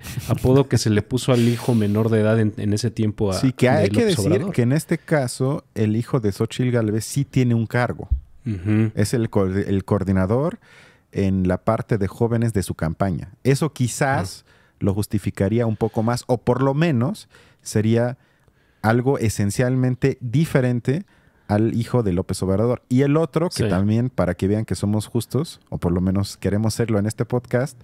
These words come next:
Speaker 2: no estamos hablando de un menor de edad, en el caso del hijo de Xochitl Gálvez, sino de alguien
Speaker 1: Claro.
Speaker 2: que tiene veintiocho años y que ya no debe ser tratado como si el hijo de López Obrador, que creo que en ese entonces tenía catorce, quince años,
Speaker 1: Sí.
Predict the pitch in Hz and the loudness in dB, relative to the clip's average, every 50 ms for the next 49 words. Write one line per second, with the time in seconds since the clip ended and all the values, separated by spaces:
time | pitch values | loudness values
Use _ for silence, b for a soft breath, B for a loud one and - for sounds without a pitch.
0 | B B B B B B B B - 113 120 127 131 135 131 - - 123 123 127 | B B B B B B B B 2 2 4 4 2 0 0 0 0 0 0 0
1 | 117 127 110 110 110 110 110 104 113 113 107 104 98 95 95 95 - - 87 82 | 0 0 0 0 0 0 2 2 2 2 2 2 2 2 2 0 0 0 -2 -2
2 | 92 92 95 - - - 87 82 78 78 - 98 92 - 101 82 82 76 82 - | -2 -2 -4 -4 -4 -2 -2 0 0 0 0 -2 -2 -2 -2 -2 -2 -2 -2 -2
3 | - 95 87 80 76 - - - - - - - - - - - - - - - | -2 -4 -4 -4 -4 -6 -6 -8 -8 -8 -8 -8 -8 -6 -6 -8 -8 -10 -14 -18
4 | - - 76 73 76 69 65 - 76 82 95 98 98 - - - 101 101 98 101 | -12 -8 -4 -4 -2 -2 -2 -2 -2 -2 0 0 0 -2 -2 -2 -2 0 0 0
5 | 98 95 87 82 85 - - 92 101 - - 127 123 123 127 135 170 - - B | 0 0 0 -2 -2 0 0 -2 0 0 0 0 0 0 0 -2 -2 -4 -8 B
6 | B B B B B B B B B B B B - 98 - - 95 90 85 104 | B B B B B B B B B B B B -6 -6 -2 -2 -2 0 2 2
7 | 104 110 113 110 110 120 117 110 101 101 117 113 - - 110 120 - - _ _ | 2 2 2 2 0 0 0 0 0 0 0 -2 0 0 -2 -2 -2 -6 _ _
8 | - 92 92 - - 120 110 98 92 101 92 - - - 101 92 95 92 - - | -2 -2 -2 0 0 0 0 0 0 -2 -4 -2 0 0 2 2 0 -2 -2 -2
9 | 170 165 160 196 233 _ b b b b b b b b - 101 98 117 - - | -2 -2 -2 -4 -6 _ b b b b b b b b -2 0 0 0 0 0
10 | 120 104 90 87 87 104 92 - - - 117 113 117 117 113 117 127 - - - | 0 0 0 0 0 -2 -4 -4 -4 -2 0 0 0 2 0 0 -2 -2 -4 -6
11 | 175 - - 101 110 - - 107 98 95 - - _ - 95 90 95 107 - 113 | -4 -2 0 -2 -2 0 0 0 0 0 -2 -6 _ -4 0 0 0 0 0 0
12 | 104 - 104 98 - 98 - 90 87 90 92 90 85 80 - _ _ _ _ _ | 0 0 -2 -2 -4 -4 -2 0 2 2 2 2 0 -2 -6 _ _ _ _ _
13 | - - 80 - 90 87 87 - 90 - - 101 95 110 101 92 95 101 120 - | -4 -4 -2 0 -2 -2 -2 -4 -6 -4 -2 -2 0 0 0 0 0 -2 -4 -6
14 | - - - - 117 104 101 98 | -10 -14 -10 -6 -6 -4 -4 -6